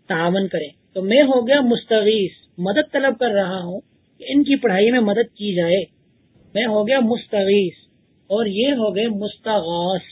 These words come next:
اور آپ ہو گئے رول نمبر تین اور رول نمبر پانچ مستغاث لہو، کہ جن کے لیے مدد طلب کی جائے۔ کوئی آدمی مظلوم ہے، اس کے بارے میں کسی کو کہا کہ جی آپ اس کی مدد کر دیں،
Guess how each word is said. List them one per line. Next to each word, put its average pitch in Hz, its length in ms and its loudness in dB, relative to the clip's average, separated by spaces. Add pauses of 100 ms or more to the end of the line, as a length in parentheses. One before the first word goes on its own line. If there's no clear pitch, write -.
(800)
اور 202 120 -2 (100)
آپ 226 240 0
ہو 240 300 -2
گئے 202 100 -2
رول 202 500 -4
نمبر 196 220 -8
تین 196 260 -12
اور 202 140 -4
رول 175 180 -4
نمبر 180 240 -14 (100)
پانچ 196 340 -16
مستغاث 185 880 -10
لہو، 190 440 2 (380)
کہ 185 80 -6
جن 262 320 6
کے 254 160 4
لیے 220 240 0
مدد 220 400 -4
طلب 196 220 -4
کی 180 320 -18
جائے۔ 165 340 -4 (840)
کوئی 269 140 6
آدمی 262 300 6
مظلوم 247 560 0
ہے، 180 180 -4 (440)
اس 240 160 0
کے 285 140 2
بارے 240 280 2
میں 233 140 -2
کسی 220 300 -8
کو 214 120 0
کہا 190 260 -6
کہ 208 160 -6
جی 220 260 -10
آپ 190 260 -4
اس - 140 -14
کی 220 120 -6
مدد 196 280 -2
کر 180 220 -4
دیں، 175 140 -10